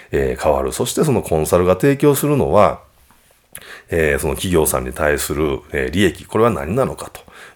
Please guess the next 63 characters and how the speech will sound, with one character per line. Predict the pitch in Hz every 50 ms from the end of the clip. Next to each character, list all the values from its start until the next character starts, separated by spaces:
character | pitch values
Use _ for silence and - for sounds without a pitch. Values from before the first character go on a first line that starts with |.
| -
い | 104
う | 113
こ | 110 123 113
と | - -
と、 | - - 117 113 113 - - -
そ | - 160
の | 139 135
利 | 143 196 220 233
益 | 208 170 - - 160
を、 | 165 202 214 147 85 65 62 - - - - _ _ -
え | 87 85 80 80 78 76 73 73 73 71 69 67 67 67 - - _ _ _ _
ー、 | - -
与 | 147 - - 170
え | 175 175 170 175 160 - - _ _ _ _ _ _ _ _ -
る | 139 151 151
た | - 165 175
め | 185 180 180 190
に | 233 277 320 349 - - _ -
保 | - -
険 | - - - 85 82 80 69
と | - 78
い | 120 175
う | 208
手 | - - 95
段 | 80 78 71 65 64
を | -
使 | - - - 71 71
う | 73 73
と | - -
い | 80
う、 | -
こ | - 196
の | 202 208 202 190 92 -
自 | 104 92 90
分 | 82 85 82 87
の、 | 87 82 82 - - - _ - - - - - _ - 78
え | 76 73 71 69 69 67 67 67
ー、 | -
頭 | - - 87 85 82
の | 82 85
中 | 71 62 - - 80
の | 80 67
で | 60 -
す | - - 85
ね、 | 82 82
イ | 78
メ | 78 82 85
ー | 78
ジ | 69
の | 64 62 -
書 | - 67
き | - - -
換 | - 65 65 65 -
え、 | -
そ | - 143
れ | 143 151
か | - 139
ら | 143
サ | 135 - 143 143
ー | 135
ビ | 117 110
ス | 101 - 98 92 92 -
の、 | - 143 120 123 98 - -